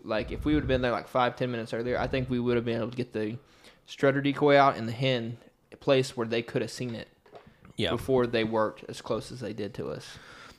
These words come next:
Speaker 2: That would've been great. I think we would've got those hens come in at least, and he would've came with them. But he ended up, we got fairly close to him, probably a hundred yards, and then they were just out in the field, and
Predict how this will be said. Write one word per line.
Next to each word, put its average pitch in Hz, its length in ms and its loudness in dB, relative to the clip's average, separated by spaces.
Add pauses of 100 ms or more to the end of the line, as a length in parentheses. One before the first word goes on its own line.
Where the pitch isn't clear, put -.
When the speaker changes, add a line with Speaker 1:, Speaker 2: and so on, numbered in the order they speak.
(280)
Speaker 2:
That 135 200 12
would've 127 180 12
been 107 220 4
great. 101 360 6 (180)
I 127 100 4
think 131 160 8
we 120 60 8
would've 107 180 8
got 113 180 2
those 107 180 0
hens 104 240 -2
come 107 200 -4
in 107 100 0
at 80 100 -2
least, 107 300 0
and 104 100 -6
he 107 80 -2
would've 95 200 0
came 95 180 -4
with 95 160 -2
them. - 460 -4
But 107 340 4 (640)
he 127 260 6
ended 117 200 8
up, 107 240 6 (840)
we 202 160 8
got 226 200 8
fairly 156 240 10
close 123 260 4
to - 100 0
him, 143 120 4
probably 143 220 8
a 113 40 4
hundred 123 260 4
yards, 117 440 6 (160)
and 104 180 2
then 98 360 4 (680)
they 107 140 6
were 120 100 8
just 113 140 4
out 98 140 8
in 76 40 0
the 95 60 0
field, 107 400 8
and 95 180 2